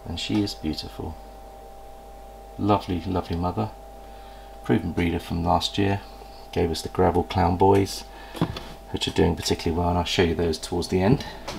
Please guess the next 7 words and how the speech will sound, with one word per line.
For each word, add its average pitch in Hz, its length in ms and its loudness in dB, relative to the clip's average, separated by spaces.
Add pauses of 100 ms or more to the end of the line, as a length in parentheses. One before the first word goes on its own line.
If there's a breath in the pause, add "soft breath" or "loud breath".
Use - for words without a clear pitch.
(1200)
Just - 180 12
put 110 640 10
her - 60 2
back, 131 300 6
so 92 160 8
that's - 220 6
exciting. 120 600 2